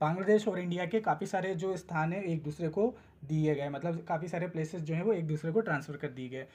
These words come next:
तो एक दूसरे को अगर ट्रांसफ़र करना है कोई भी प्लेसेस तो उसके लिए संविधान संशोधन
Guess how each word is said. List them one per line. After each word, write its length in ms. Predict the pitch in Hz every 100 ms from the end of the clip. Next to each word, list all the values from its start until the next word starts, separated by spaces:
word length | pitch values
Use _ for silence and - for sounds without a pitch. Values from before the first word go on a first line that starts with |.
| - -
तो 80 | 220
एक 300 | 220 214 208
दूसरे 280 | 220 220 220
को 160 | 240 240
अगर 300 | 214 226 226
ट्रांसफ़र 440 | 185 160 160 220
करना 220 | 202 156
है 80 | 160
कोई 140 | 156 151
भी 80 | 170
प्लेसेस 440 | 151 160 214 214
तो 80 | 185
उसके 200 | 165 190
लिए 100 | 226
संविधान 400 | 170 151 175 170
संशोधन 500 | 160 156 151 208